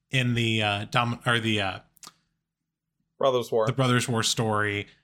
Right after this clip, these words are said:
Speaker 1: um, the one that came after Dominar United before Phyrexia All Will Be One. Uh, the Brothers War story, also, uh, written by Miguel Lopez.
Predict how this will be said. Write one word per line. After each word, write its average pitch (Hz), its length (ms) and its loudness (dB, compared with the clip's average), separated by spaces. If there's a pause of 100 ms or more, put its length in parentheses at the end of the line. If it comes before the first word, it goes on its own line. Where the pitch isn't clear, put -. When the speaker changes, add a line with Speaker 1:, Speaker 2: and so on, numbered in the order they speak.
(140)
Speaker 1:
um, 98 360 -2
the 127 100 0
one 123 200 2
that 117 140 0
came 107 200 -2
after 113 320 -2
Dominar 110 500 0
United 101 380 -4
before 123 460 -2
Phyrexia 95 520 -8
All 98 140 -6
Will 95 60 -8
Be 98 120 -12
One. 101 320 -12 (380)
Uh, 101 240 0 (400)
the 131 80 -2
Brothers 143 240 2
War 127 100 2
story, 113 280 0 (160)
also, 165 560 0 (120)
uh, 120 340 -2
written 113 540 -6
by 104 500 -2
Miguel 104 280 -6
Lopez. 98 400 -8